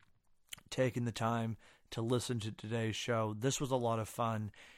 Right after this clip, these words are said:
And if you haven't had a chance to, to check out this film, I highly recommend it, because it is really special. And as someone who, who loves Spielberg's films, I, I knew I was going to enjoy it, but I did not expect to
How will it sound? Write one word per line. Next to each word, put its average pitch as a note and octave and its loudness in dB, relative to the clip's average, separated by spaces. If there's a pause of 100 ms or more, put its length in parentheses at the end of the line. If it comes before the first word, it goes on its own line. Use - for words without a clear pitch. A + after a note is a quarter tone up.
(160)
And A#2 0
if C3+ 0
you C3+ 4
haven't D#3 8
had D3 4
a C3+ 2
chance A#2+ 0
to, A2 -2 (120)
to A#2+ -4
check A2+ 0
out A#2 2
this - -8
film, G#2+ -4
I A2+ -4
highly A#2+ 0
recommend G#2 -2
it, G2+ -8
because A2 -6 (400)
it D#3 10
is D3+ 12
really B2 6
special. - -6 (160)
And A2 -6 (640)
as - -2
someone E3 8
who, C#3+ 4
who C3+ 4
loves C3+ 8
Spielberg's A#2+ 0
films, G#2+ -4
I, A2 -4 (240)
I A2+ -6
knew C#3+ 8
I C#3 12
was B2 2
going B2+ -2
to A#2 -4
enjoy A2+ 0
it, - -6
but G#2+ 0
I G#2 0
did A#2 -4
not B2 0
expect A2+ -2
to A2 -6